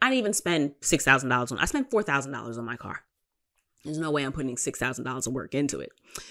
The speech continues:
That being said, um, don't know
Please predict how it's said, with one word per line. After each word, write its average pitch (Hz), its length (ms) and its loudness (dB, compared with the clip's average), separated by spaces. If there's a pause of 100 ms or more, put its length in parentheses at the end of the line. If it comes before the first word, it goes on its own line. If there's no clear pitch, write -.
(220)
That 185 220 6
being 160 280 8
said, 131 420 2 (140)
um, 127 420 0 (1600)
don't 185 280 6
know 220 800 10